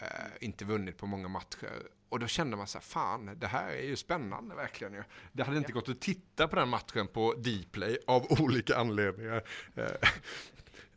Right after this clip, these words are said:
Speaker 1: det hade förmodligen buffrat mest bara och, och hackat, men det hade inte gått för att det inte är någon publik heller då. Men Radiosporten,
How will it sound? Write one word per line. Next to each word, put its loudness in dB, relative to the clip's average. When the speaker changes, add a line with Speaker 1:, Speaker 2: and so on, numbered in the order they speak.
Speaker 1:
det 10
hade 10
förmodligen 6
buffrat 2
mest 0
bara 0
och, -2
och 2
hackat, 0
men 4
det 8
hade 6
inte 2
gått 2
för -2
att -6
det 0
inte 0
är 2
någon -2
publik -4
heller -2
då. 2
Men 4
Radiosporten, 6